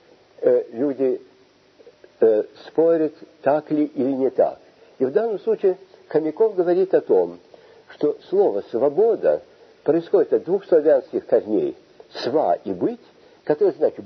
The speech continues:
«быть самим собой». Э, так это значит, мы дошли до какого-то предела.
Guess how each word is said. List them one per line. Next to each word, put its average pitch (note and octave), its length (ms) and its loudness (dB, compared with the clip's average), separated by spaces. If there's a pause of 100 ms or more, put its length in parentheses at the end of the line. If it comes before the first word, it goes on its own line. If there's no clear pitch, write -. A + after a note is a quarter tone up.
«быть A3 220 -6 (480)
самим F3 340 -2 (100)
собой». G#2+ 440 -2 (1300)
Э, C3+ 460 2
так - 200 -2
это E3+ 440 2
значит, D3+ 420 0 (840)
мы C3 160 0
дошли D#3 360 -2
до D3+ 120 0
какого-то E3+ 500 -2
предела. D#3 600 0